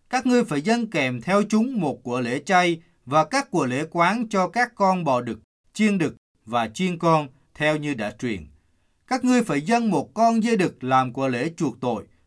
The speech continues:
ngoài của lễ thiêu thường lệ, của lễ chay và của lễ quán. Vào ngày thứ tám, các ngươi phải có một buổi nhóm họp khác. Các ngươi chớ làm việc gì trong ngày đó.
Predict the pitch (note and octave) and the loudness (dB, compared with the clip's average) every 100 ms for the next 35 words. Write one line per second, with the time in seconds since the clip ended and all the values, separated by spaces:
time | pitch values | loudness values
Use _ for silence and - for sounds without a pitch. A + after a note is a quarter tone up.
0 | _ C3+ D3 C#3 - C#3 B2+ C#3 - A3+ | _ 0 0 0 -2 -2 -2 -4 0 0
1 | A3+ A3 D#3 C3 B2+ G#2+ - _ _ _ | 2 0 -2 -2 -4 -6 -10 _ _ _
2 | - A#2+ A2 A2+ - E3+ E3 D#3+ _ _ | -8 -4 -4 -6 2 2 2 -2 _ _
3 | G2+ A2 F#2+ - G2+ F#2 F#2+ A2+ A2+ D3+ | -6 -4 -4 -8 -10 -10 -8 -2 -2 -2
4 | F#3+ _ _ _ _ _ - B2 C#3 C3+ | -12 _ _ _ _ _ -4 0 2 2
5 | C3+ B2 - G#3+ A3 F3 A3+ A#3 _ _ | -2 -2 -4 0 4 2 2 -6 _ _
6 | _ - C4+ A#3+ A#3+ A#3 D#3 E3 G3+ C4 | _ -8 -2 2 0 0 -4 -2 0 2
7 | A#3+ E3 C3 B2+ D3+ F#3 A#3+ F3 - - | 0 -2 -4 -4 0 0 2 0 0 2
8 | G#3 A#3+ _ _ _ _ - D#3+ D#3+ D#3 | 2 2 _ _ _ _ -6 -6 -2 -2
9 | D3+ - D#3+ A#3 F3+ C3+ A2+ B2+ - A#2+ | 0 0 0 4 2 2 -2 -6 -4 -4
10 | A#2+ A2 D#3 D3+ B2+ G#2 A2+ C#3 G#3+ | -4 -2 -4 -4 -4 -2 0 0 -4